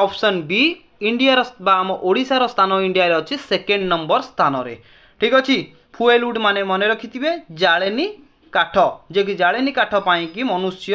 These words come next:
ଜଙ୍ଗଲ ଉପରେ ବା ଫରେଷ୍ଟ ଉପରେ ନିର୍ଭର ହୋଇଥାଏ। କୋଶ୍ଚିନ୍ ନମ୍ବର ଟ୍ୱେଣ୍ଟି ୱାନ୍ ଦେଖନ୍ତୁ, ଏଠି କୋଶ୍ଚିନ୍ଟି କହୁଛି କି ଚିପିଲାମା, ଚିପିଲିମା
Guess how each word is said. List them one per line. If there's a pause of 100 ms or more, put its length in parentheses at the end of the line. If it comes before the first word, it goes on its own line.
(160)
ଜଙ୍ଗଲ (120)
ଉପରେ
ବା
ଫରେଷ୍ଟ
ଉପରେ
ନିର୍ଭର (160)
ହୋଇଥାଏ। (1900)
କୋଶ୍ଚିନ୍
ନମ୍ବର
ଟ୍ୱେଣ୍ଟି
ୱାନ୍
ଦେଖନ୍ତୁ, (1600)
ଏଠି
କୋଶ୍ଚିନ୍ଟି
କହୁଛି
କି (140)
ଚିପିଲାମା, (300)
ଚିପିଲିମା